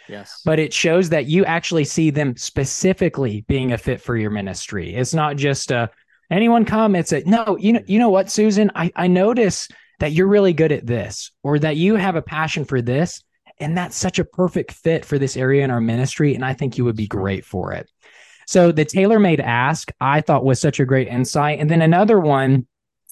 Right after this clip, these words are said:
Speaker 2: was consider your messaging in recruiting.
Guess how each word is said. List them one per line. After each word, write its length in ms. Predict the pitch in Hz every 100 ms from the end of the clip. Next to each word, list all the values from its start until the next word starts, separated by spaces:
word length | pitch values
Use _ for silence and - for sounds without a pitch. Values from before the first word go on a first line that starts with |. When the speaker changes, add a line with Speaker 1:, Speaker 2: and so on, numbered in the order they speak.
| _ -
Speaker 2:
was 460 | 147 147 139 127 - _ _ _ -
consider 540 | 165 143 - 196 226
your 180 | 185 147
messaging 880 | 127 123 139 143 117 117 92 92 98 _ _ -
in 100 | 131
recruiting. 640 | 110 - 110 92 82 92